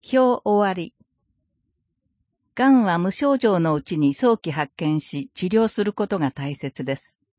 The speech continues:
初期の段階で発見すれば、体に負担の少ない治療を受けることができ、完治の可能性も高くなります。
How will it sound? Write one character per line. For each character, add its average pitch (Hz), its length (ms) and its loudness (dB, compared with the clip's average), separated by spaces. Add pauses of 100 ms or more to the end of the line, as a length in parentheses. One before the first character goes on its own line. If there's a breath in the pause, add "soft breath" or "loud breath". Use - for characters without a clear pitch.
(760)
初 277 220 0
期 240 120 -4
の 180 140 0
段 208 240 0
階 214 240 -4
で 208 80 -4
発 196 240 -6
見 196 200 -4
す 196 140 -8
れ 185 120 0
ば、 156 200 -4 (360)
体 233 360 -2
に 208 160 0
負 - 120 -6
担 233 220 2
の 226 100 0
少 - 240 -6
な 220 160 2
い 143 80 -2
治 - 140 -6
療 190 200 0 (120)
を 175 40 0
受 165 80 -8
け 190 140 -4
る 165 80 -6
こ 143 160 -10
と 139 100 -6
が 135 100 -2
で 139 160 -8
き、 131 280 -8 (400)
完 233 240 2
治 160 160 -4
の 143 120 2
可 170 140 -4
能 202 200 0
性 190 240 -4
も 175 120 -4
高 170 300 -8
く 147 100 -8
な 135 140 -2
り 127 100 -4
ま 127 140 -4
す。 - 260 -20